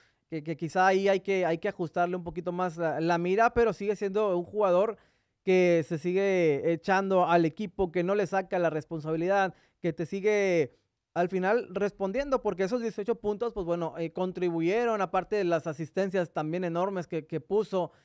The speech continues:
a, a que el equipo siguiera, siguiera sumando. Y creo que, pues, bueno, estamos y seguimos viendo hi-, historia por parte de Luka, que es un jugador que se planta bien en la duela,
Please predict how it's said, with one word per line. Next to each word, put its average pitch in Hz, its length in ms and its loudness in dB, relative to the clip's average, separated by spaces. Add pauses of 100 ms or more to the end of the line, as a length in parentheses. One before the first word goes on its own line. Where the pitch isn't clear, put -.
(220)
a, 175 300 -2
a 185 80 -2
que 185 160 -2
el 165 80 0
equipo 190 320 -4
siguiera, 185 640 2
siguiera 180 340 0
sumando. 208 640 -2 (420)
Y 202 140 -10
creo 202 240 -2
que, 233 400 4
pues, 170 100 2
bueno, 175 240 0
estamos 180 640 -4
y 160 140 -8
seguimos 165 480 -6
viendo 180 600 0
hi-, 165 100 0
historia 175 500 0
por 151 140 -6
parte 175 260 -4
de 170 100 4
Luka, 170 420 2
que 170 120 -2
es 160 100 -4
un 185 80 -4
jugador 175 540 2
que 165 140 -4
se 165 120 -4
planta 196 460 -2
bien 196 180 0
en 190 60 -4
la 175 60 2
duela, 175 380 2